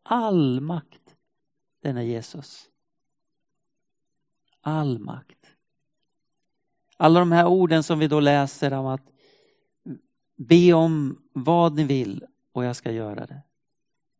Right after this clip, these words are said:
Om ni ber om någonting i mitt namn så ska min fader i himlen höra det och göra.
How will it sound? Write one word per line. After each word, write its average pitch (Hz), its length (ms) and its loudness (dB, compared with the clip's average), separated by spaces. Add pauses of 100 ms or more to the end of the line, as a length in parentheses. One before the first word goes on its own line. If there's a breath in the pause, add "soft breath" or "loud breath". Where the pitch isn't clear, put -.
(800)
Om 180 240 0
ni 180 100 4
ber 175 300 6
om 170 160 0
någonting 165 400 0
i - 20 0
mitt 151 280 -4
namn 131 460 -4 (720)
så 147 160 -8
ska 135 380 -4 (280)
min 135 260 -4
fader 120 420 -6
i 117 40 -10
himlen 110 520 -12 (600)
höra 117 380 -6
det 107 260 -12 (120)
och 117 140 -12
göra. 107 420 -12